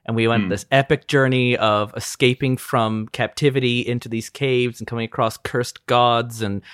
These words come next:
Speaker 1: a sword of ancient legend and going out and taking over, like, city archons coming down from the heavens. And, and, and he literally just had, I think, written down going, "Lost in cave, question mark?"
Speaker 2: <laughs>
Speaker 1: And then just ad-libbed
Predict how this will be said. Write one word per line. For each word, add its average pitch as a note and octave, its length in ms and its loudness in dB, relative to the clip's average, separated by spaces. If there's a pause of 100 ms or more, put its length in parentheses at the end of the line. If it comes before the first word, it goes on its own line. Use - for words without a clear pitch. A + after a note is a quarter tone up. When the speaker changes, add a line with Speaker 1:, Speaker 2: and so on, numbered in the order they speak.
(120)
Speaker 1:
a G#2+ 140 0
sword B2 640 2
of G2+ 240 -6
ancient A#2+ 480 -2
legend A2+ 560 2
and G2 140 -6 (320)
going B2+ 280 2
out A#2+ 240 2
and G#2 140 -8
taking B2+ 340 -4
over, B2 320 -2
like, G#2+ 160 -6
city B2+ 380 -4
archons A#2+ 540 0
coming A#2+ 260 -6
down A#2 240 -2
from A#2+ 140 -12
the G#2 60 -6
heavens. A#2+ 500 -2
And, G2+ 100 -4 (440)
and, A#2 300 2
and B2 140 0
he B2+ 140 0
literally C3+ 380 2
just A2+ 200 -2
had, G#2+ 560 0
I G#2+ 80 -2
think, G#2+ 220 -4
written A2+ 240 -2
down G#2 320 -2
going, G2+ 400 -4 (120)
"Lost F#2+ 420 -2
in B2 180 0
cave, C#3 520 -2 (200)
question G3+ 420 -2
mark?" G#3+ 380 4
Speaker 2:
<laughs> F3+ 800 2
Speaker 1:
And D#3 120 6
then E3 200 6
just D3+ 480 4 (400)
ad-libbed C3 720 2